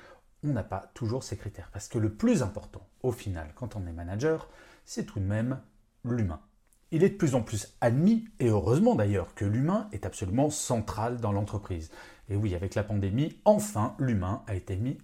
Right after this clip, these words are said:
au-dessus de l'économique. Mais quand on est manager, comment est-ce qu'on sait si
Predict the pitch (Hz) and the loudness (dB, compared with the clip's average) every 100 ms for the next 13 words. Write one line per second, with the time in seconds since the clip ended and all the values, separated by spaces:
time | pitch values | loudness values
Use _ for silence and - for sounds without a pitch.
0 | _ - 208 - 202 226 117 98 - 107 | _ 0 0 0 -4 -4 -2 -2 0 -2
1 | 80 71 - - - - - - - 226 | -2 -10 -20 -20 -20 -20 -20 -14 -4 2
2 | 240 233 147 101 98 90 87 85 - - | 2 4 0 2 0 -4 -8 -12 -14 -12
3 | - 233 202 208 - - - 104 - 220 | -4 2 2 0 -6 -10 -4 -6 -4 -8
4 | - - 107 | -8 -8 -10